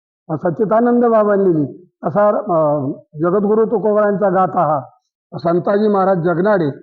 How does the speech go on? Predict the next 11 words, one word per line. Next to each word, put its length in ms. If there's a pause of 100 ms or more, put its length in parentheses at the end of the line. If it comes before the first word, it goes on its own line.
(280)
आणि 260
गंगारामजी 580
मवाळ 320
या 100
दोन 280
व्यक्तींनी, 440
या 100
दोन 520
वारकऱ्यांनी 580
लिहिलेला 280
आहे. 120